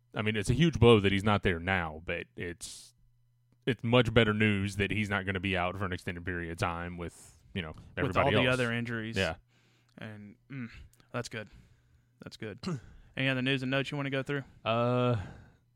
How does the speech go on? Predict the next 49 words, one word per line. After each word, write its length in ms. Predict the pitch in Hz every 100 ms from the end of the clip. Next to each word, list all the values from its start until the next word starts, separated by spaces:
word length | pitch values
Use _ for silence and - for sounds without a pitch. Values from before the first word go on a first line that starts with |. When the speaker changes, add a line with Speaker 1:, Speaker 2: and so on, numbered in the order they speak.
| _ _ -
Speaker 1:
no, 120 | 113
you 140 | 117 110
don't 140 | 104
really 200 | 104 101
keep 200 | 113 104
up 100 | 104
with 120 | 101
it 60 | 92
too 120 | 110
much, 340 | 95 92 - -
but, 160 | 95
uh, 300 | 92 85 87 - -
T 180 | 117 107
N 60 |
A, 260 | 104 110 123 - _ _ - _ _ _ _ -
Speaker 2:
Yes, 300 | 147 156 104
Speaker 1:
they're 100 | 113
Speaker 2:
yeah, 60 | 107
I 20 |
do 60 |
Speaker 1:
apparently 220 | 127 139 151
Speaker 2:
wanna 140 | 151
talk 180 | 131 135
about 140 | 127 117
Speaker 1:
<laughs> 20 |
Speaker 2:
this. 160 | 139 170
I 40 |
do 80 | -
Speaker 1:
they're 100 | 127
Speaker 2:
wanna 100 | 120
Speaker 1:
apparently 480 | 117 117 113 113 98
in 160 | 95
very 720 | 95 95 101 104 98 87 82 -
bad 340 | 104 92 87
shape 300 | 92 98 80
right 160 | 90 80
now. 240 | 82 78 - _
Speaker 2:
Yeah, 320 | 160 196 208
and 160 | 208 185
they, 260 | 160 156 - - - _ -
there's 280 | 160 156
these 180 | 151 151
guys, 520 | 151 151 160 180 175 131
they 140 | 147
have 180 | 160 170
these 300 | 160 143 -
chants 320 | - 156 160
for 180 | - 156
investors, 800 | 131 127 139 - 160 156 -